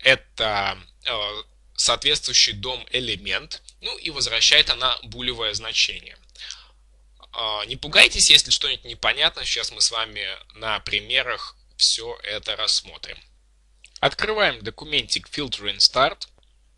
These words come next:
и приступим с вами к применению фильтров. А, обращаю ваше внимание, что здесь я добавил еще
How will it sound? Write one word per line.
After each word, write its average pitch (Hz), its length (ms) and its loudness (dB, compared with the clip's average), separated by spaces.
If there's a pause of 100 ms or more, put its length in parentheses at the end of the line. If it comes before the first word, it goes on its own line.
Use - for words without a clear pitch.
(840)
и 190 240 0 (140)
приступим 143 640 0
с - 100 6
вами 127 200 2
к 113 100 -8
применению 113 500 -2
фильтров. 95 580 -4 (600)
А, 98 520 -4 (540)
обращаю 120 440 2
ваше 107 340 0
внимание, 147 500 -6
что 131 400 -6
здесь 107 480 -4
я 107 160 2
добавил 104 520 0
еще - 600 -4